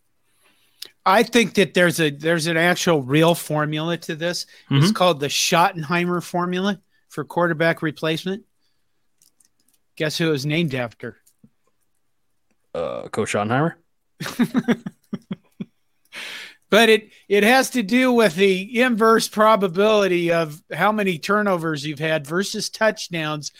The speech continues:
Speaker 1: and how bad the next guy up is. And if you've looked around quarterback, if you've looked around college football lately, you might have noticed that other than, like, on teams where,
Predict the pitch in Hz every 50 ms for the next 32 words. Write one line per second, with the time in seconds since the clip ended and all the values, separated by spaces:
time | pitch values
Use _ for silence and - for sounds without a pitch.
0 | - - - _ - 156 156 147 151 180 185 175 143 127 175 175 185 196 196 165
1 | 139 165 156 160 165 165 165 - - 143 156 156 156 156 147 143 151 147 - 139
2 | 131 123 120 - - - _ _ _ _ _ _ _ _ _ _ _ _ _ _
3 | _ _ _ _ _ _ _ - 170 190 208 - 294 349 359 349 349 359 359 247
4 | - 320 320 311 302 262 196 214 277 330 339 302 254 262 269 269 240 196 254 269
5 | 330 359 320 277 262 311 339 302 247 208 185 - - - - _ _ _ - 196
6 | 202 233 254 247 214 190 214 247 254 240 190 165 233 269 277 240 220 190 170 165
7 | 165 165 165 165 160 175 185 180 175 _ _ - 165 165 - _ - 190 220 311
8 | 349 330 302 294 285 262 202 220 208 165 170 185 208 254 285 240 170 175 175 -
9 | - - - _ _ - - _ _ _ _ - 151 196 214 214 196 220 233 254
10 | 285 269 254 214 233 226 214 208 196 196 190 190 196 190 190 180 165 - - 226
11 | 233 226 214 160 160 175 175 170 165